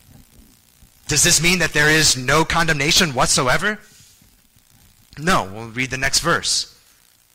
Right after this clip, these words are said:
But this does mean that if God did not send his Son, there would only be condemnation.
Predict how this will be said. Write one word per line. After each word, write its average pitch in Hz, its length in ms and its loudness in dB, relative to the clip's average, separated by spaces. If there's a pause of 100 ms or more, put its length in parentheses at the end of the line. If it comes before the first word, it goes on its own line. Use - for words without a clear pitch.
(1000)
But 139 220 -4
this - 200 2
does 185 360 2
mean 131 400 -6 (260)
that 170 100 2
if 135 220 -2
God 202 300 2
did 202 120 2
not 180 300 2
send 175 240 2
his 160 180 0
Son, 120 560 0 (380)
there 190 220 4
would 190 200 4 (200)
only 180 560 0
be 117 360 -2
condemnation. 117 760 -4